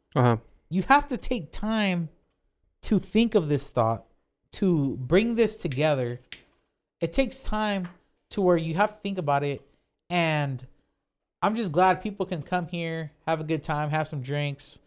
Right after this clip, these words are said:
Speaker 2: fucking bullshit, talk shit. We can talk about whatever we want.
Speaker 1: Whatever.
Speaker 2: We are the show, man.
Speaker 1: We make the
Speaker 2: But
Speaker 1: rules.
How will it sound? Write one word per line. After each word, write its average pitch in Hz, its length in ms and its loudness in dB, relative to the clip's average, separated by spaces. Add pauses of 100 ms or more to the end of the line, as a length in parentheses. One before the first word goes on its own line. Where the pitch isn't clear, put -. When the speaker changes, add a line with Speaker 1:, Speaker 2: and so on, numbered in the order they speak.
(240)
Speaker 2:
fucking 147 300 -2
bullshit, 143 720 -2
talk 143 260 -2
shit. 131 460 -4 (260)
We 208 60 -4
can 247 120 2
talk 247 180 4
about 226 180 2
whatever 226 320 0
we 202 140 -4
want. 170 360 -2 (220)
Speaker 1:
Whatever. 143 380 4
Speaker 2:
We 185 260 -2
are 170 260 6
the 147 100 0
show, 123 340 -2
man. 113 300 -6 (100)
Speaker 1:
We 143 140 4
make 143 280 4
the 156 60 6
Speaker 2:
But 170 180 8
Speaker 1:
rules. 110 300 -2